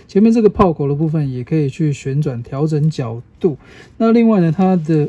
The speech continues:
握持的方式呢，是我先把它拔起来哦。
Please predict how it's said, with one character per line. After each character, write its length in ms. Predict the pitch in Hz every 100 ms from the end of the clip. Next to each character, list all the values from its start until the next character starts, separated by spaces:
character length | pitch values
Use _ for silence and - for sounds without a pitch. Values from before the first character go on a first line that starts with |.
| -
握 180 | 226 185
持 140 | -
的 80 | 160
方 280 | - 175 180
式 280 | - 175 143
呢， 240 | 123 123
是 280 | - 156 143 -
我 80 | -
先 140 | 139 156
把 100 | 135
它 60 |
拔 240 | 139 127 135
起 160 | -
来 80 | 113
哦。 140 | 110